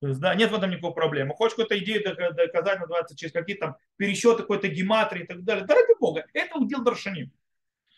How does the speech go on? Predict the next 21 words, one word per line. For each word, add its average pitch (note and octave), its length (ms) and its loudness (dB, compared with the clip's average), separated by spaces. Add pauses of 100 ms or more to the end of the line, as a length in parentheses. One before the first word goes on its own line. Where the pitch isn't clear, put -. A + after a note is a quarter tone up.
(220)
В D3 160 0
этом B3 220 4
нет C4+ 180 2
проблем. F3 560 0
Проблема, C4 680 2
если A3+ 300 2
это G#3 120 -6
влияет F#3+ 640 0
на D3+ 360 -6 (180)
Аллаху C#3+ 400 6 (720)
или A#3+ 200 6
если F3 240 2
это E3 120 -2
влияет F#3 640 2
на, E3+ 400 -2 (1040)
э, C#3+ 280 -2
мировоззрение. C#3+ 580 -2 (800)
Это B3+ 200 0
проблема. G2 340 -10 (1040)
Всё A#3+ 180 4
остальное C#4 560 2